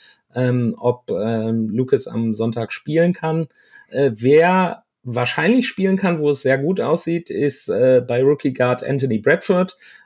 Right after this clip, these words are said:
Ähm, der, äh, wurde auch, äh, geschont gegen die Commanders und, äh, steht jetzt wieder, äh, ja, auch, auch auf dem Trainingsplatz und laut Carroll sieht das auch gut aus.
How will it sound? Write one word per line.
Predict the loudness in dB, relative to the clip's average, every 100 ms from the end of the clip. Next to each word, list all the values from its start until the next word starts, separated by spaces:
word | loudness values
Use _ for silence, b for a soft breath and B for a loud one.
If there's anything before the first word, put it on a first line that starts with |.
| _
Ähm, | -4 0 0 0 0 -2 -4 -2
der, | 0 2 0 -4 -6
äh, | -2 -2 -2
wurde | 0 2 2 2
auch, | 4 4 2 -4
äh, | -10 -8 -8
geschont | -2 0 4 6 6 4 0 -14
gegen | -10 -4 -4
die | -4
Commanders | -4 -4 -4 -4 -4 -6 -8
und, | -4 -2 -2 -6 -6
äh, | -4 -2 -4
steht | -10 -6 -2 -2 -2
jetzt | -4 -4 -4
wieder, | 2 4 4 0 B B B B B _
äh, | -2 0 0 0 -4
ja, | -6 0
auch, | 0 2
auch | 0 0 -4 -6
auf | -4 -2
dem | 0 -2
Trainingsplatz | 0 -2 -4 -8 -12 -10
und | -12 -10
laut | -10 -8
Carroll | -4 -2
sieht | -2 -8
das | -10 -2
auch | -2 0
gut | -4 -4
aus. | 0 0 -2 -6